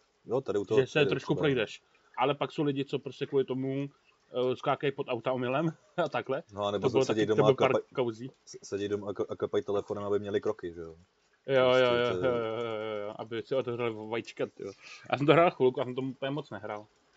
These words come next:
Speaker 1: Jo, mě to taky chytlo, jako i třeba
Speaker 2: Tvé
Speaker 1: dvakrát, jako
Speaker 2: kámoška
Speaker 1: to
Speaker 2: to hrála a tam měla prostě ten point na ty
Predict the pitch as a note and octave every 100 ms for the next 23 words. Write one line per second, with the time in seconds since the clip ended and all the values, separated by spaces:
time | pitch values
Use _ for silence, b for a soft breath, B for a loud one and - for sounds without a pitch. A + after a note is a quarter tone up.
0 | E2+ F#2 G#2+ D3+ A2+ A#2+ B2+ B2+ A2 G#2+
1 | - G2 F2 A#2+ B2 B2 A#2 A#2+ - B2
2 | B2 A2+ A2+ A2+ A#2 A#2 A#2 A#2 A#2+ A#2+
3 | A#2+ A2+ A#2+ B2+ B2 C3+ B2 B2 C3 A#2+
4 | - A#2+ A#2+ A#2 A#2 A2+